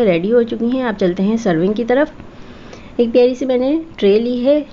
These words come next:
Plate भी आप ले सकते हैं, कोई भी चीज़ आप serving में जो इस्तेमाल करें। और ये जो हमने शिमला मिर्च cook की हैं आलूओं के साथ, इसको अब हम serve करेंगे। Serving याद रहे बहुत ही most important step होता है, इसीलिए इसे कभी भी skip मत किया करें।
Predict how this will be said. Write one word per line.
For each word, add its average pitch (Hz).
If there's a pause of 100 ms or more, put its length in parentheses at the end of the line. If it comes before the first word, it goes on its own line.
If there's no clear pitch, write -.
(140)
Plate 180
भी 214
आप 240
ले 233
सकते 247
हैं, 254
कोई 185
भी 190
चीज़ 226
आप 220
serving 196
में 214
जो 214
इस्तेमाल 170
करें। 180
और 185
ये 202
जो 220
हमने 214
शिमला 196
मिर्च 214 (560)
cook 220
की 240
हैं 247
आलूओं 190
के 233
साथ, 247
इसको 190
अब 190
हम 220
serve 180
करेंगे। 214
Serving 202
याद 196
रहे 220
बहुत 190
ही 220
most 220
important 233
step 226
होता 226
है, 240
इसीलिए 233
इसे 220
कभी 190
भी 214
skip 220
मत 180
किया 220
करें। 233